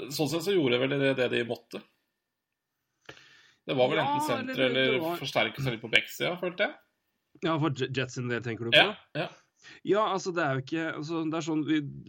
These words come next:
Speaker 2: det er jo ikke et område vi så et åpenbart behov, men når vi ser hvem de henter inn, årsaken til det, og, hva skal jeg si, statistikk og tall bak det, synes jeg det gir all verdens mening. Jeg synes det er kjempe,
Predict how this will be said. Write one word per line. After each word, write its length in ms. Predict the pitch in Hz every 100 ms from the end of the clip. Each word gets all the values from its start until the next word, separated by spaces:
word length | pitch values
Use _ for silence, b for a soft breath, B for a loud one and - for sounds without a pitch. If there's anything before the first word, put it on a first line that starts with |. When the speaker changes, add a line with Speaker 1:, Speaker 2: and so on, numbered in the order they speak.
| -
Speaker 2:
det 140 | 139 151
er 140 | 131
jo 80 | 123
ikke 160 | 160 151
et 120 | 143
område 340 | 143 120 117 135
vi 80 |
så 220 | 139 139 131
et 120 | 139
åpenbart 540 | 143 110 117 110 113 113
behov, 380 | 151 151 190 165
men 80 | 151
når 80 | 147
vi 60 | 147
ser 220 | 139 139 123
hvem 220 | 117 120
de 60 | 131
henter 320 | 120 - 110
inn, 220 | 120 127
årsaken 600 | 113 120 107 117 110 110 98
til 160 | 113 117
det, 80 | 123
og, 380 | 127 120 120 113
hva 20 | 120
skal 80 |
jeg 80 | 117
si, 20 |
statistikk 460 | - 107 - 117 131
og 60 | 131
tall 240 | 127 120
bak 320 | 117 104 104 -
det, 100 | 175
synes 160 | 175 127
jeg 140 | 113
det 80 | 110
gir 220 | 104 104
all 100 | 98
verdens 320 | 90 76 95 101
mening. 320 | 101 113 147
Jeg 100 | 127
synes 80 | 120
det 80 | 120
er 80 | -
kjempe, 480 | 110 98 - 90